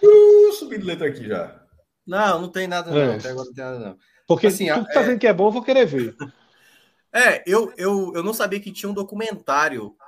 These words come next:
Speaker 2: contando esse caso que aconteceu lá nos Estados Unidos. Um, um político, assim, um, um cara influente de uma determinada cidade lá dos Estados Unidos, liga pro, pra uma emergência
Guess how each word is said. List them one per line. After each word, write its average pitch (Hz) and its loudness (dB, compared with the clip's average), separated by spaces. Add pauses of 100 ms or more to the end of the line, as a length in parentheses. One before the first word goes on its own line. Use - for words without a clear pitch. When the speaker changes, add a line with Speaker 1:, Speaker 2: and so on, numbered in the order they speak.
(160)
Speaker 2:
contando 143 -8
esse 156 -10
caso 139 -4
que 123 -12
aconteceu 127 -12
lá 135 -8
nos 135 -14
Estados 139 -10
Unidos. 120 -12 (540)
Um, 127 -10 (480)
um 226 -14
político, 202 -10 (180)
assim, 117 -14
um, 117 -12
um 202 -16
cara 240 -2
influente 185 -6
de 170 -10
uma 160 -8
determinada 147 -8
cidade 139 -4 (500)
lá 123 -6
dos 131 -10
Estados 139 -4
Unidos, 151 -8
liga 175 -6
pro, 156 -10
pra 143 -14
uma 139 -8
emergência 165 -6